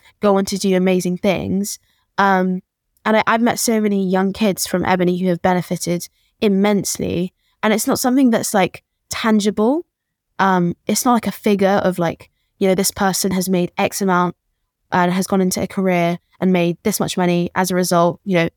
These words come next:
Ebony Horse Club has been successful. It's something that, you know, develops soft skills within a, a young person, um, potentially helps to solve,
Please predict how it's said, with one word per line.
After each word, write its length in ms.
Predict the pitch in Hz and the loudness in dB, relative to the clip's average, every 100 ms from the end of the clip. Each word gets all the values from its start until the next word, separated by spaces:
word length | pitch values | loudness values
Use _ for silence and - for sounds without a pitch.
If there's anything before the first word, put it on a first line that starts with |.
| _ | _
Ebony 200 | 190 196 | -2 0
Horse 180 | 180 180 | 0 -2
Club 140 | - | -4
has 80 | 170 | -6
been 140 | 165 170 | -4 -4
successful. 380 | - - - - | -4 -6 -4 -2
It's 160 | - | -2
something 340 | - 247 233 226 | 0 2 4 4
that, 180 | 202 - - _ _ | 2 -2 -20 _ _
you 80 | 214 | 0
know, 200 | 202 190 - _ _ _ _ _ _ 208 | 0 0 -4 _ _ _ _ _ _ -2
develops 480 | 226 214 214 - | 0 2 0 0
soft 300 | - 214 - | -2 -2 -2
skills 440 | - - 214 196 196 | -8 -2 0 2 0
within 200 | 190 180 | 0 2
a, 260 | 175 170 - _ | 2 -2 -6 _
a 40 | 202 | 0
young 260 | 185 190 | 2 0
person, 680 | - 196 190 185 185 175 175 - _ _ _ | 0 0 0 0 -2 -2 -4 -12 _ _ _
um, 380 | 202 180 170 170 - _ - | 0 2 2 0 -4 _ -18
potentially 800 | - 226 208 - 208 202 190 - _ _ | -6 -2 0 0 0 2 0 -4 _ _
helps 360 | - 208 - - | -2 -2 0 -4
to 100 | 196 | -2
solve, 560 | - 190 185 180 - | 0 2 2 0 -6